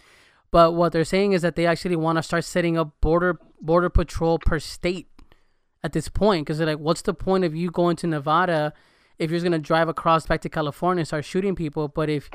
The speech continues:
you bought guns in Nevada, you have to go through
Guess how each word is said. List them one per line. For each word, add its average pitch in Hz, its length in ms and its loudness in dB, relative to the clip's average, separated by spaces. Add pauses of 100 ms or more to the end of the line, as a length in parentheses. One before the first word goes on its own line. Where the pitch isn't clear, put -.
(380)
you 165 100 4
bought 165 220 4
guns 170 260 4
in 170 80 4
Nevada, 165 560 6
you 165 140 -2
have 165 120 -2
to 170 80 -2
go 165 160 2
through 156 420 0